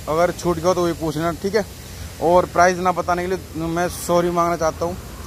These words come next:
इसी वजह से मैं अपने channel पर इसी वजह पे, अ, नई कार का, bike का और पुरानी कार और bike कहाँ अच्छी मिलती है, उसका review और क-, video डाला करूँगा। इसी वजह से मेरा मन नहीं करता ट्रैक्टर की बनाने के लिए, क्योंकि ये price नहीं बताते, किसान भाइयों को मैं पूरी information नहीं दे पाता,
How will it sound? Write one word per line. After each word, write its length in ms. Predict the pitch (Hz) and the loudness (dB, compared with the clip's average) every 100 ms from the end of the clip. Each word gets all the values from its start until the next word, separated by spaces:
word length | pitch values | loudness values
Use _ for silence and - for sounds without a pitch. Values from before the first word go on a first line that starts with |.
| - - - 170 | -14 -14 -8 -4
इसी 180 | 190 | 2
वजह 160 | 190 190 | 2 2
से 80 | 190 | 2
मैं 120 | 185 | -2
अपने 160 | 175 185 | -2 0
channel 280 | 175 170 | 2 2
पर 120 | 180 180 | 2 0
इसी 180 | 165 | 0
वजह 140 | 185 185 | 0 0
पे, 400 | 190 208 - - - - | 0 0 -4 -10 -10 -2
अ, 80 | 160 175 175 175 160 - 175 | 4 6 6 2 -2 -4 -2
नई 220 | 165 180 | 0 0
कार 320 | - 170 170 | 4 6 6
का, 300 | 170 196 208 - - 151 | 4 2 0 -4 -4 0
bike 200 | 160 160 - | 0 -2 0
का 160 | 196 | 2
और 280 | 196 - 190 | 2 0 -2
पुरानी 380 | - 175 170 185 | -2 0 0 0
कार 260 | - 170 180 | 0 2 4
और 100 | 180 | 2
bike 280 | 170 180 170 | 0 -2 -2
कहाँ 200 | 175 175 | -2 -2
अच्छी 180 | - | -4
मिलती 200 | 170 165 | -4 -2
है, 80 | 180 | -4
उसका 180 | 165 185 | -2 0
review 300 | 170 165 180 | 0 0 0
और 60 | 175 170 | 2 0
क-, 120 | 151 - - - 147 | -2 -4 -8 -8 -2
video 180 | 170 175 | 0 4
डाला 260 | 165 160 | 6 4
करूँगा। 280 | 156 160 190 - - - - | 2 0 -2 -6 -12 -10 -6
इसी 180 | 170 202 | -2 2
वजह 140 | 202 | 2
से 80 | 196 | 2
मेरा 200 | 196 202 | 0 0
मन 160 | 185 185 | 0 0
नहीं 120 | 175 | 0
करता 220 | 170 180 | 0 0
ट्रैक्टर 300 | 180 - 180 | -2 -4 -6
की 80 | 175 | -2
बनाने 280 | 170 170 170 | -2 -2 -2
के 60 | |
लिए, 100 | 180 | -4
क्योंकि 220 | 180 180 | -4 -2
ये 80 | 196 | -2
price 280 | 196 170 175 | 2 2 4
नहीं 100 | 180 | 2
बताते, 360 | 170 151 185 180 | 0 0 -4 -6
किसान 320 | 165 165 165 | -4 -2 0
भाइयों 200 | 160 156 | 0 0
को 60 | |
मैं 100 | 175 | -4
पूरी 320 | 175 160 175 170 | -4 -2 0 0
information 520 | 156 156 160 156 185 | -2 -2 -2 -2 0
नहीं 220 | 165 160 | 2 2
दे 120 | 143 | 2
पाता, 340 | 127 120 120 | 0 -2 -4